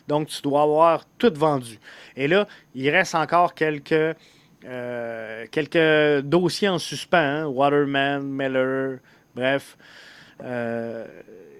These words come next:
y a-t-il d'autres choses qui vont arriver ? Y a-t-il d'autres départs ? Ça va être le fun. Ça va être le fun <laughs> à, à suivre tout ça. Donc, on va être là. Sébastien nous dit, « Jeff, j'adore tes podcasts. Merci pour ton bon travail. Toujours le fun d'être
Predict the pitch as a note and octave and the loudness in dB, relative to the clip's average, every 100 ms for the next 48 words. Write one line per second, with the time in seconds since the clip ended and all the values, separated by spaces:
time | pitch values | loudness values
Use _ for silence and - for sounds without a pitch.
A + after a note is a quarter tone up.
0 | - C#3 C#3+ C#3 - D#3 D3 D#3+ D#3 C#3+ | -20 -6 -2 -2 0 0 2 0 -2 -2
1 | C3+ C3 B2 C#3+ D3+ - D3 D#3 D3+ C#3 | -2 0 0 0 0 -4 0 0 2 -2
2 | B2+ C#3+ D#3 - _ _ _ _ _ _ | 2 0 0 -4 _ _ _ _ _ _
3 | - B2 B2+ B2+ B2 B2+ A#2 - C3+ C3 | -6 -2 -2 -4 -6 -6 -8 -8 -2 -2
4 | B2 C#3 - C#3+ B2+ - B2+ - - G#3 | 2 0 2 0 0 -2 -6 -6 4 4
5 | - F3+ D#3+ - F3 D#3+ - C#3+ - F3+ | 8 8 8 2 -2 -2 -4 -6 2 2
6 | - - - - - D#3 F3+ F3+ - - | 0 -16 -16 -18 -2 4 4 4 -6 -10
7 | - D#3 D#3 D3+ C3+ B2 - _ - - | 4 6 8 6 6 -4 -6 _ -20 -10
8 | - G3 F3 E3 - G#3+ G3 F#3+ - - | 2 8 8 6 0 2 2 0 -16 -10
9 | D3+ E3 C#3+ D3 F3+ F#3 - _ C3 C3 | -2 -2 -2 -6 -6 -6 -10 _ -10 2
10 | F3 F#3+ - - - A#2 D#3 D3+ D3+ D#3+ | 8 8 6 -16 -10 6 8 8 8 8
11 | D#3+ C#3+ A#2+ B2+ A#2 - C3 - C#3 - | 8 2 -2 -2 -2 -2 -2 -4 -10 -8
12 | D3+ C#3+ - B2 B2 B2 C3 A#2+ C3 C3+ | -8 -8 -4 -2 0 0 0 2 4 2
13 | C3+ - A#2+ C3+ C3+ A2+ - C#3+ B2+ B2 | 0 -4 -2 0 0 -2 -2 -2 0 -4
14 | C3 - | -4 -8